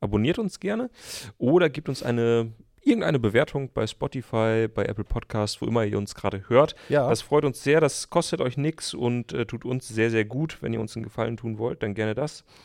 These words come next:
Speaker 1: wenn's
Speaker 2: Und
Speaker 1: euch gefallen hat.
Speaker 2: übrigens
Speaker 1: Hab nämlich
Speaker 2: natürlich schon mal, sorry,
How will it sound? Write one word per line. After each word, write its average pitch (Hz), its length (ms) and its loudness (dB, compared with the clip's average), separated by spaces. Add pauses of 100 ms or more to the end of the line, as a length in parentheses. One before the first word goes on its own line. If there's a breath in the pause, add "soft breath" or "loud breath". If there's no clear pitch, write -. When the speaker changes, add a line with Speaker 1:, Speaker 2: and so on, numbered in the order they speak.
(160 soft breath)
Speaker 1:
wenn's 135 140 0
Speaker 2:
Und 131 60 -4
Speaker 1:
euch 127 80 -12
gefallen 120 380 0
hat. 143 120 -2 (220 loud breath)
Speaker 2:
übrigens 160 220 4
Speaker 1:
Hab 139 80 6
nämlich 127 80 2
Speaker 2:
natürlich 175 320 -2
schon - 180 2
mal, 151 80 4
sorry, 165 280 2